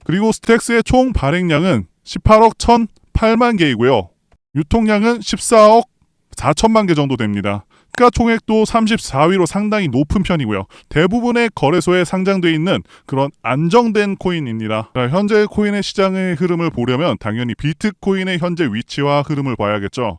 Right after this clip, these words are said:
자, 모든 코인에 영향을 주고 있기 때문에 상당히 중요한 부분이기도 하고요. 자, 그래서 비트코인 차트 보시게 되면 비트코인 같은 경우 올해 삼월 초 중반까지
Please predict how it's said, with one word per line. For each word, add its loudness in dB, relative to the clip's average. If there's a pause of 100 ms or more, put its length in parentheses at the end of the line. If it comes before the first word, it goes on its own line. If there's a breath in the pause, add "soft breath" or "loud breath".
(100)
자, -4
모든 -2
코인에 -2
영향을 -2
주고 -8
있기 -12
때문에 -6
상당히 -4
중요한 -4
부분이기도 -6
하고요. -6
자, -2
그래서 -2
비트코인 -4
차트 -4
보시게 -4
되면 -4
비트코인 -4
같은 -4
경우 -4
올해 0
삼월 -2
초 -2
중반까지 -4